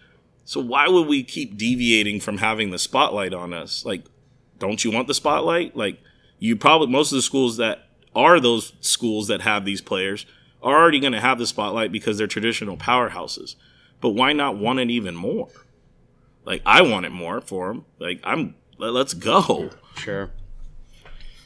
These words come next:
Speaker 2: Yeah, no, all, all good stuff, man. Um, covering a bunch of different topics, giving out a bunch of great advice that people listening at home can,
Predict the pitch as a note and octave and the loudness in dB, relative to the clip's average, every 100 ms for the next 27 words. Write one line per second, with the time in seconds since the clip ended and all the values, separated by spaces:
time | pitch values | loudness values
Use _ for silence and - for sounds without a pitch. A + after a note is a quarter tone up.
0 | _ _ G#2 G#2+ G2 - A2+ A2 G2 G2+ | _ _ -4 -2 -2 -4 -6 -4 -2 0
1 | A2+ - A2 A#2 B2 B2+ - A#2 A2+ F2+ | 0 -2 -4 -4 -2 -2 -2 -2 -4 -6
2 | - E2+ F2 F2+ F#2 _ _ - F#2+ F#2+ | -10 -10 -10 -12 -18 _ _ -12 -10 -8
3 | F2+ - A#2+ A2+ A#2 G2+ G2+ A2 - G#2+ | -10 -8 -6 -4 -4 -4 -4 -6 -4 -4
4 | G#2 - A2 G2 - G2+ G2+ G#2 G2 - | -6 -6 -6 -8 -4 -2 -2 -4 -6 -8
5 | - - - - - G#2 G2+ G2+ F#2+ F#2+ | -12 -10 -8 -8 -8 -8 -6 -4 -6 -6
6 | G2+ G2 G2 F2+ G2 F#2+ - _ G2 F#2+ | -8 -8 -10 -8 -6 -6 -10 _ -16 -4
7 | G2+ A2 - G2 F2+ - - A#2+ G#2 G2+ | 0 0 -2 -6 -8 -10 -8 -8 -6 -6
8 | - G2 F2+ A2 G#2 F#2+ F#2+ B2 | -6 -6 -8 -8 -10 -10 -12 -12